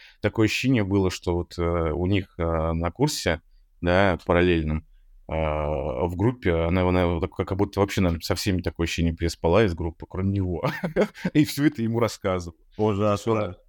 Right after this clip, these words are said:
Speaker 1: И он находился всё время вот в этих слушаниях, то есть, допустим, у него какой-то разрыв происходит, он с другого конца Москвы едет к ней там на машине,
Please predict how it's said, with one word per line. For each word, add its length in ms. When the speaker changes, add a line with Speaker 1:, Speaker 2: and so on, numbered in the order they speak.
Speaker 1:
И 100
он 200
находился 560
всё 180
время 200
вот 160
в 20
этих 220
слушаниях, 640
то 80
есть, 140
допустим, 440
у 80
него 140
какой-то 400
разрыв 400
происходит, 640
он 260
с 40
другого 360
конца 340
Москвы 500
едет 360
к 80
ней 240
там 140
на 100
машине, 680